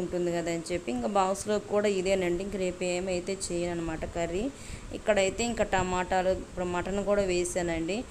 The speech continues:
ఒక హాట్ బాక్స్లో అయితే స్టోర్ చేసి పెట్టానన్నమాట. అదైతే నాకు చాలా యూస్ఫుల్ అయితే అయిందండి. ఇక్కడైతే ఇంకా మా కడాయి అయితే చాలా బాగుందండి. నాకైతే చాలా బాగా నచ్చిందనమాట.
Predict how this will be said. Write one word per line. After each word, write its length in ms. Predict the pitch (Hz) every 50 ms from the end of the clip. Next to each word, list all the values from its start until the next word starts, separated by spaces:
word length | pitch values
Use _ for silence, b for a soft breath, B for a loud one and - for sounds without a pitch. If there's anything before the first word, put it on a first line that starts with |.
| B B B B - 202
ఒక 100 | - 220 220 208
హాట్ 220 | 214 208 214 208 202 208
బాక్స్లో 320 | 220 220 208 - - 202 190 185
అయితే 160 | 185 208 220 208
స్టోర్ 280 | 208 - 202 196 196 190 196
చేసి 220 | 202 185 180 - - 180
పెట్టానన్నమాట. 580 | 170 - 175 170 175 170 170 170 170 165 175 214 247 302 370 359 B B B B B B - 185
అదైతే 260 | 190 196 196 196 226 233 220
నాకు 160 | 202 202 202 -
చాలా 280 | 202 190 190 185 190 190 190 190
యూస్ఫుల్ 460 | 202 214 208 - - 220 214 202 196
అయితే 220 | 190 180 175 - 196 190
అయిందండి. 520 | 180 180 180 180 175 170 165 170 165 190 214 226
ఇక్కడైతే 520 | - - 190 175 170 170 170 160 - - 208 214 208
ఇంకా 160 | 196 - 185 180
మా 60 | 175 170 160 - - -
కడాయి 360 | 180 175 180 190 208 226 220 196
అయితే 180 | 190 - 214 214 214 -
చాలా 340 | 202 185 180 180 180 180 185 180 175
బాగుందండి. 640 | 175 180 190 202 202 196 185 180 170 175 175 185 202 233 311 B B B B B B B B - - - - - - - - - - - - - - - - - - 190 190 190 190
నాకైతే 500 | 190 185 190 196 196 214 202 208 208 247 247 - -
చాలా 260 | 220 202 196 202 208 202 202
బాగా 160 | 196 208 220 226
నచ్చిందనమాట. 640 | 220 220 - 233 220 214 202 185 185 180 180 180